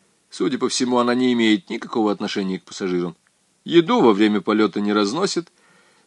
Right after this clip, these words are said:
поэтому пассажиры сами запасаются огромным количеством пищи.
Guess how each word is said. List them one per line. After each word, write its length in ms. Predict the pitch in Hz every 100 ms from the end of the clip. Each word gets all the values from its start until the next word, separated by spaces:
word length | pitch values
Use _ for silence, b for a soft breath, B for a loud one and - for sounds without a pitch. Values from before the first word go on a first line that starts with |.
| -
поэтому 420 | 117 170 170 156
пассажиры 460 | 135 123 113 147 139
сами 380 | - 113 110
запасаются 760 | 104 95 101 107 101 92 104 101
огромным 640 | 95 95 113 160 156 156
количеством 720 | 139 104 95 95 - - 101
пищи. 460 | 98 98 87 - -